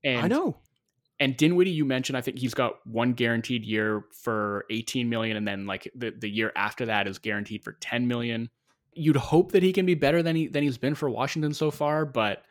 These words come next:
Speaker 1: coming off of the A C L tear and, and being a guy who was, like, pretty reliant on burst, like, he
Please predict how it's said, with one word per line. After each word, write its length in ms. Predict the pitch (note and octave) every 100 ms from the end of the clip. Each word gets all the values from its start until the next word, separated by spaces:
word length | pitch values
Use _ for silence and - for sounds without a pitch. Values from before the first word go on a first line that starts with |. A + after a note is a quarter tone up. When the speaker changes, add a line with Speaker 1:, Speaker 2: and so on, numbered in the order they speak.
| _ - -
Speaker 1:
coming 300 | - D#3 D3
off 220 | B2+ C3+
of 80 | C#3+
the 220 | B2+ A2+
A 40 | A#2+
C 220 | - G#2+
L 140 | A2+
tear 560 | B2+ D3+ D#3 E3 E3 - _ _ _ _ -
and, 140 | B2 -
and 220 | A#2+ A2
being 240 | C3 C#3+ D3
a 60 |
guy 260 | C3+ C3 C3+
who 80 | C3
was, 140 | A2
like, 180 | A2 -
pretty 280 | - D3+ F#3
reliant 560 | E3 A#2 F#2+ A2+ C3 -
on 220 | A#2 G2+
burst, 400 | G2+ A#2 D#3 -
like, 260 | G#2+ G2 -
he 460 | - A#2+ A#2+ A#2